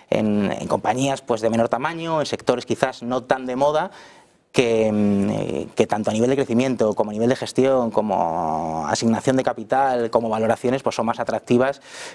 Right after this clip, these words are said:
eh, que a lo mejor el relato de la inteligencia artificial que veremos, no digo, no decimos no tener en cartera, pero veremos cómo eso se traslada, todas estas ingentes inversiones, eh, en los retornos futuros, ¿no? Y esto es algo que, que preocupa, ¿no? O, o que a nosotros por lo menos nos, nos preocupa y que por lo menos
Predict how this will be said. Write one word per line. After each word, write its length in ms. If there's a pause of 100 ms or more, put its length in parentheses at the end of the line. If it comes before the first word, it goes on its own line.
(200)
eh, 680 (640)
que 80
a 40
lo 60
mejor 180
el 100
relato 460
de 60
la 60
inteligencia 360
artificial 360
que 140
veremos, 480 (420)
no 60
digo, 120 (160)
no 80
decimos 260
no 80
tener 120
en 80
cartera, 260
pero 160
veremos 260
cómo 280
eso 160
se 160
traslada, 580 (220)
todas 140
estas 280 (120)
ingentes 520
inversiones, 680 (360)
eh, 480
en 120
los 120
retornos 400
futuros, 500
¿no? 180
Y 120
esto 180
es 80
algo 240
que, 220
que 120
preocupa, 540
¿no? 220
O, 220
o 20
que 80
a 40
nosotros 300
por 140
lo 60
menos 240
nos, 280
nos 220
preocupa 400
y 40
que 100
por 120
lo 80
menos 300